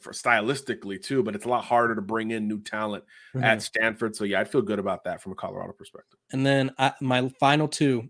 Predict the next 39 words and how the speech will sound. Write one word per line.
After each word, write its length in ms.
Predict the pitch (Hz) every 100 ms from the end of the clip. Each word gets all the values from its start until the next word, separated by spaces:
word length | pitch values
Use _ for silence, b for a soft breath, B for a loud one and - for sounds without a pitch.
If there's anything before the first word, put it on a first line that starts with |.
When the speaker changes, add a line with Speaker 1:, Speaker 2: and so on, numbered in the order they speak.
| -
Speaker 2:
I 80 |
have 200 | 131 120
U-, 220 | 127 160 175 -
at 200 | 143 151
U 100 | 160
C 180 | -
L 180 | 160 143
A, 240 | 139 156 156 _
you 120 | 117
don't 220 | 127 131
know 80 | 135
their 100 | 135
quarterback 380 | - 139 131 123
situation, 680 | - 131 127 123 - 135 135
and 140 | 123 113
who 120 | 139
knows 400 | 131 127 127 - b b b b
how 420 | 135 123 117 117
health 360 | - 147 139 139
will 60 |
play 260 | 127 127 127
into 440 | 127 - 127 127
a 20 |
lot 240 | 131 123 123
of 40 |
these 260 | 131 123 -
situations 600 | - 127 127 123 131 120
late 160 | 127
in 60 | 120
the 60 | 120
Speaker 1:
Sure. 120 | 127
Speaker 2:
game, 300 | 131 135 135 _ -
late 100 | 127
in 80 |
the 60 | 120
season. 340 | - 143 147 143 b b b
And 100 | 151
then 120 | 165
Arizona, 680 | 151 160 143 139 151 113